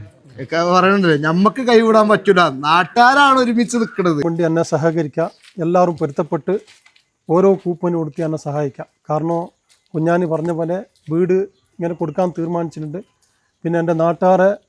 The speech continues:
Speaker 2: എല്ലാവരെയും സമ്മതത്തോടു കൂടി ഞാൻ ഇൻഷാ അല്ലാ ഒന്നര മാസത്തേക്ക് നീട്ടിയിട്ടുണ്ട്. മെയ് ഇരുപത്തഞ്ചാം തീയതി ഏതായാലും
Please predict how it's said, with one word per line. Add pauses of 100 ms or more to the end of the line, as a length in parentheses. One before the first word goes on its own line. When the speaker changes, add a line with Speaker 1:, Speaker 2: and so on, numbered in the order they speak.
Speaker 2:
എല്ലാവരെയും (160)
സമ്മതത്തോടു (100)
കൂടി (1080)
ഞാൻ (120)
ഇൻഷാ
അല്ലാ (400)
ഒന്നര
മാസത്തേക്ക്
നീട്ടിയിട്ടുണ്ട്. (100)
മെയ് (420)
ഇരുപത്തഞ്ചാം (120)
തീയതി (420)
ഏതായാലും